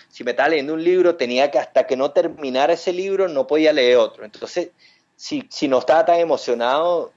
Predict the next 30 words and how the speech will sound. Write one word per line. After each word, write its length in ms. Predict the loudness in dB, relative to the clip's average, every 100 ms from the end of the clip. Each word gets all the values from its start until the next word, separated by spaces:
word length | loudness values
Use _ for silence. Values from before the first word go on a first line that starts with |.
| -10
me 140 | -4
daba 260 | 0 0 0
cuenta 280 | -4 -4
que 80 | -4
me 140 | -4 -4
tardaba 920 | -4 -6 -6 -4 0 0 0 0 0
en, 160 | -2 -10
en, 520 | -10 -10 -8 -8 -8
en 60 |
agarrar 400 | -4 0 4 4
otro 220 | 4 4 4
libro, 320 | 4 4 2
pues 160 | 0
porque 260 | 0 -6 -6
me 120 | -12
tardaba 360 | -10 -6 -2 -2
en 100 | -2
terminar. 580 | -4 -4 -10 -8 -8 -10 _ _ _ _ _ _ _
Algo 320 | -4 0 0
que 160 | 2 2
ha-, 260 | 2 0
que 180 | -2 0
hago 260 | 0 2 4
ahora, 600 | 4 4 4 4 2 -6
algo 320 | -10 -6 -6 0
que 100 | 2
hago 300 | 2 2 4
ahora 240 | 4 2
es 60 | -2
que, 280 | -4 -4